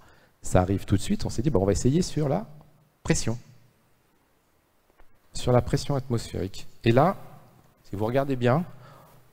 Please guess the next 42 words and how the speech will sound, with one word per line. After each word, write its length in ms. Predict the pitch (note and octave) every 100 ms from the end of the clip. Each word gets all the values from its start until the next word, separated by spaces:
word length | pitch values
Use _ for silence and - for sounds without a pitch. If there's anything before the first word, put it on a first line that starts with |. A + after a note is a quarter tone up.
| _ -
on 120 | G#2+ A#2
a 40 |
un 60 | A#2+
comportement 580 | - B2 - C3+ C3+
différent. 380 | B2+ C#3 G2 F2 - - _ _ _ _ _ _ _ _ _ _ G#2+
Moi, 60 |
j'ai 100 | G2
discuté 360 | G#2+ - - C#3
avec 120 | -
les 80 | A2
personnes 340 | A2 - G#2+
de 80 | G2
Météo 320 | G2 F#2+ G2+
France 300 | G2 E3 F#3+
qui 140 | - A2
m'ont 120 | G#2
dit, 260 | A#2 A#2
ah, 100 | G2 - -
c'est 180 | -
peut-être, 360 | A2+ C3+ - -
euh, 140 | G#2 G#2 - - -
moi 80 | F#2+
j'ai 120 | G2
regardé 300 | G2 G2 G#2+
ici 200 | G2+ -
avec 140 | F#2+
les 60 | F#2
données 240 | F#2 G2
de 120 | G2 F2
Biard, 460 | F2+ G#2+ G2+ - - - - - - -
ça 200 | - G2
y 120 | F#2+
est, 20 | F#2+
euh, 240 | F2+ F#2 -
c'est 180 | -
peut-être, 440 | - - C3 - - - -
c'est 140 | G2+
peut-être 260 | - - G2
un, 180 | F#2+ -
un 40 |
phénomène 360 | G2+ G#2 G#2+ G#2+
local. 400 | A2+ F#3 G3